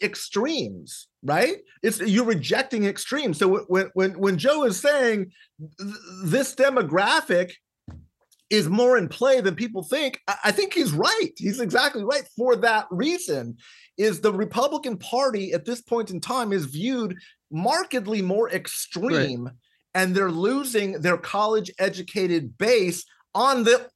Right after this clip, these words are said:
Speaker 1: our own issues as Republicans, is what we used to run to consolidate the base, is now pushing them away. That's a sign that there's a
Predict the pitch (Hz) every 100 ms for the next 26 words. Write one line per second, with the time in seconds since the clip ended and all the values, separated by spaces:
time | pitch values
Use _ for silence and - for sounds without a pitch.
0 | _ 196 220 214 247 262 233 240 311 -
1 | 214 127 196 180 214 226 262 240 214 180
2 | 185 202 208 226 214 190 190 247 214 208
3 | 180 151 254 320 269 202 190 165 170 175
4 | 185 - - - 175 196 226 196 - -
5 | 277 269 226 202 185 180 196 269 160 143
6 | 143 - _ - 113 226 269 240 220 214
7 | - - - - 226 247 233 185 190 196
8 | 175